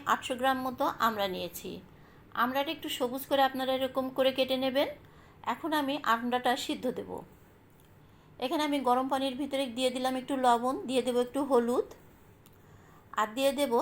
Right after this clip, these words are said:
সেই টুকরো করে রাখা আমড়া। আমড়াটা কিন্তু খুব ভালোভাবে আপনারা সিদ্ধ করে নেবেন। আমার আমড়াটা কিন্তু খুব ভালোভাবে সিদ্ধ হয়ে গেছে, একদম নরম তুলতুলে হয়ে সিদ্ধ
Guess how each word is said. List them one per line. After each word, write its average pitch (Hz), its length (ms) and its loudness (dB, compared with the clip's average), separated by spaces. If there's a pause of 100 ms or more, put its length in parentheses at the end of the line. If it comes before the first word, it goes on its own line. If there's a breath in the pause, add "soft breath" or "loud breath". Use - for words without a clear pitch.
(140)
সেই 262 260 0
টুকরো 262 280 2
করে 254 200 4 (100)
রাখা 254 200 0 (120)
আমড়া। 165 280 -2 (1800 loud breath)
আমড়াটা 277 360 2
কিন্তু 302 200 -2
খুব 277 160 -2
ভালোভাবে 269 500 4
আপনারা 262 280 2 (100)
সিদ্ধ 262 180 -2 (120)
করে 277 240 6
নেবেন। 269 240 2 (2000 soft breath)
আমার 247 180 2 (120)
আমড়াটা 262 340 0
কিন্তু 285 240 -2
খুব 262 120 -4 (100)
ভালোভাবে 262 460 4 (120)
সিদ্ধ 220 200 -4 (120)
হয়ে 202 180 2
গেছে, 185 300 -2 (760 loud breath)
একদম 247 380 0
নরম 269 300 4
তুলতুলে 269 420 0
হয়ে 277 160 4
সিদ্ধ 254 240 -6